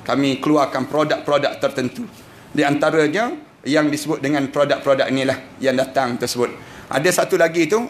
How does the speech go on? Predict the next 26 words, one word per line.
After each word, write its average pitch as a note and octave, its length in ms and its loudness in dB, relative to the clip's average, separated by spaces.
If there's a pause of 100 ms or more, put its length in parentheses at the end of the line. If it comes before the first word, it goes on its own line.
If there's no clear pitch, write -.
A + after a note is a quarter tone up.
orang E3 240 2
datang D#3+ 240 2
mengadu D#3+ 320 2
pada - 160 -4
saya D3 320 0
di, D3 480 0
di B2 160 -6
tempat D3 440 -2
di C3+ 80 -8
Shah - 200 -6
Alam D3 240 -2
tu. E3+ 80 -6 (420)
Mimpi F3+ 540 0
air E3+ 260 2
banyak, C#3+ 400 0
mimpi D#3+ 400 -2
menyusu D#3 320 -2
bayi. C#3 320 0 (160)
Malam-malam D#3+ 480 0
tidur D#3 320 0
bunyi D#3+ 320 2
gigi, C#3 320 0
krak, D3+ 240 -4
krak, B2 240 -4
krak, - 140 -2
krak C#3+ 120 -4